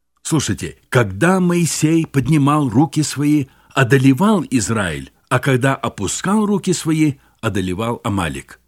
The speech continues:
Как просто и ярко этот случай подчеркивает чудную истину —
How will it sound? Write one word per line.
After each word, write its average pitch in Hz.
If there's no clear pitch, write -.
Как -
просто 151
и -
ярко 135
этот 110
случай 190
подчеркивает 131
чудную 196
истину — 104